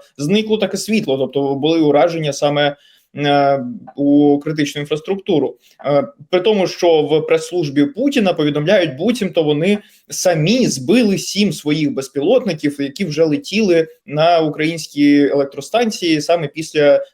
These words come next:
заяви Путіна. Е, що це за такий, ну, я навіть не скажу, що це блєф, це якась, е, ну, шизофренія абсолютно, як мені здається. Тобто, коли ти водночас кажеш, що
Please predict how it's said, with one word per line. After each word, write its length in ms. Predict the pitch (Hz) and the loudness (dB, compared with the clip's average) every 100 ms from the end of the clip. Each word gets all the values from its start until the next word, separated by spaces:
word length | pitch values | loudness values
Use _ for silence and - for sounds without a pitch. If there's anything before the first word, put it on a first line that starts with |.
| - | -12
заяви 420 | 135 135 147 143 | -4 0 2 0
Путіна. 460 | - 123 - 131 - _ - _ - | -4 -16 -18 -18 -20 _ -20 _ 0
Е, 240 | 139 139 139 - _ 151 | 2 2 0 -16 _ -18
що 280 | - 233 | -6 -2
це 140 | 269 220 | 0 0
за 140 | 180 | 0
такий, 380 | 180 180 208 - _ | -2 -2 -4 -6 _
ну, 220 | 151 196 | -4 0
я 160 | 202 175 | 2 2
навіть 240 | 185 180 | 0 -2
не 60 | 185 | -4
скажу, 200 | - 202 | -2 -4
що 100 | - | -2
це 200 | 185 160 147 | -6 -6 -8
блєф, 460 | 139 139 185 269 | -10 -4 -2 -2
це 140 | - 175 | 0 0
якась, 360 | 170 175 - | 2 -2 0
е, 220 | 170 165 175 | 2 2 2
ну, 100 | 156 | -4
шизофренія 540 | 160 165 226 240 143 | -4 -4 -2 2 2
абсолютно, 400 | 127 - 143 135 | 0 0 -2 -2
як 120 | 135 | -8
мені 140 | 139 139 | -8 -6
здається. 360 | 160 262 190 | -2 -2 -2
Тобто, 200 | 147 147 | -6 -6
коли 220 | 143 151 | -4 -2
ти 180 | 151 143 143 - | 2 0 -2 -6
водночас 380 | 156 175 165 151 | -2 0 -2 0
кажеш, 300 | 160 139 139 | 0 -2 -4
що 300 | - 143 | 2 4